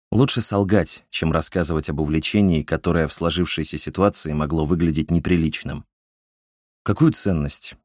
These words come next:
какой смысл имеет моё расследование перед лицом событий,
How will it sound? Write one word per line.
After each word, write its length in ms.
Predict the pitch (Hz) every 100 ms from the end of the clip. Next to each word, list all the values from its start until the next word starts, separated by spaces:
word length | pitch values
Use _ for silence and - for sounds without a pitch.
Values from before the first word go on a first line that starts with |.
| -
какой 260 | 90 - 123
смысл 600 | - 101 104 - 69 -
имеет 380 | 87 90 85 76
моё 240 | 80 78
расследование 720 | 73 - 98 113 98 90 85
перед 260 | 73 - 78
лицом 340 | 82 - 82
событий, 600 | 76 69 73 101 95 85